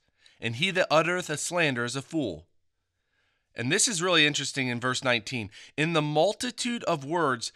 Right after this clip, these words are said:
there wanteth not sin, but he that restraineth or refraineth his lips is wise." Now this, "in the multitude of words," it's one, the one who spake the most in the twelve,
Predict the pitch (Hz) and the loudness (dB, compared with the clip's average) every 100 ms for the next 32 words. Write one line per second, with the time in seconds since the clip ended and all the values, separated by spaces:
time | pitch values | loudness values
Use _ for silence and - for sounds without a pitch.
0 | _ 123 139 131 120 151 185 - 196 - | _ -2 0 0 2 0 0 -2 -8 -6
1 | 143 151 - - 175 151 107 104 - - | 0 2 2 -2 2 2 0 -6 -16 -4
2 | 135 110 185 208 208 143 139 - - 170 | -4 -2 -4 -2 -2 0 -2 -2 0 0
3 | 208 208 120 - - 131 123 127 - 147 | 0 0 -2 -4 -6 -4 -2 -4 -4 0
4 | 165 196 208 190 185 165 196 135 - - | 0 0 -4 -6 -6 -2 2 2 0 -8
5 | - - - 139 120 127 123 92 78 - | -12 -14 -6 -6 -4 0 2 2 -4 -12
6 | - _ _ _ _ _ _ _ _ _ | -14 _ _ _ _ _ _ _ _ _
7 | _ _ 123 135 175 - 156 160 147 160 | _ _ 0 2 2 2 0 2 4 2
8 | 185 170 180 175 147 131 160 139 110 107 | 2 -2 -2 -2 -2 0 2 2 0 -6
9 | - _ _ _ _ _ _ - 143 - | -14 _ _ _ _ _ _ -6 -4 -4
10 | 135 175 208 233 226 _ _ - 135 127 | 0 4 4 2 -10 _ _ -6 -2 0
11 | 143 190 220 190 160 - - 185 190 - | 4 4 4 -2 -2 -4 -2 -4 -4 -6
12 | 139 160 185 127 98 - - _ _ - | -4 2 4 2 -2 -8 -12 _ _ -10
13 | 123 120 - 147 156 143 | -6 -4 -4 2 4 4